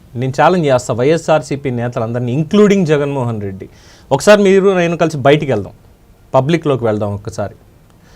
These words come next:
ప్రభుత్వ సారాయి దుకాణాలు, అదే ప్రభుత్వ మద్యం దుకాణాలు ఏదైతే మెయింటైన్ చేశారో అవుట్‌సోర్సింగ్ సిబ్బందితోటి, రెడ్డి కార్పొరేషన్ అని ఒకటి, లేదంటే ఇంకొక, ఆ, some కంపెనీ నుంచి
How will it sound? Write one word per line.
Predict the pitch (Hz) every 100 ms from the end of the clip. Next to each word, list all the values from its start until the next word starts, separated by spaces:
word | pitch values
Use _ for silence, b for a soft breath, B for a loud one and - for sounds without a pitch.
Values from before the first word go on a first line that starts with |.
| b b
ప్రభుత్వ | 170 180 233 226 220
సారాయి | 208 165 147 156 147
దుకాణాలు, | 135 135 113 104 98
అదే | 143 190
ప్రభుత్వ | - 135 151 165
మద్యం | 143 131 131 175 170
దుకాణాలు | 156 113 107 104
ఏదైతే | 117 139 143
మెయింటైన్ | 127 123 151 156 127
చేశారో | 117 113 104 113
అవుట్‌సోర్సింగ్ | 120 160 - 170 165 160 135
సిబ్బందితోటి, | 131 101 117 110 107 104 123
రెడ్డి | 110 117 123
కార్పొరేషన్ | 120 110 107 107 104
అని | 101
ఒకటి, | 98 95
లేదంటే | 101 101 104 101
ఇంకొక, | 107 101 107
ఆ, | 104 - - - - 98
some | - 104
కంపెనీ | 131 131 147 135
నుంచి | 120 107 123